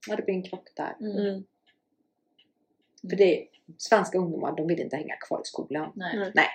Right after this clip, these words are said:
Speaker 2: Nej.
Speaker 1: Inte efter tjugo över tre.
Speaker 3: Nej.
Speaker 1: Nej. Nej.
Speaker 3: Nej.
Speaker 1: De vill gärna komma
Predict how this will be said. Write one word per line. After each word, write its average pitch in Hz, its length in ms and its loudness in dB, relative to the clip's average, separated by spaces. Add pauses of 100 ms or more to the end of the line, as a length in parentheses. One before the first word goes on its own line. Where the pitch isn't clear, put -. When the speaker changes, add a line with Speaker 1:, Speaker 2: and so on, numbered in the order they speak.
(160)
Speaker 2:
Nej. 180 340 -2 (160)
Speaker 1:
Inte 170 340 6
efter - 240 4
tjugo - 320 0
över - 100 -2
tre. - 180 0
Speaker 3:
Nej. 202 200 10 (300)
Speaker 1:
Nej. 208 440 12 (360)
Nej. 165 260 6
Speaker 3:
Nej. 190 140 6
Speaker 1:
De 170 100 4
vill 180 100 8
gärna 156 220 6
komma - 260 -4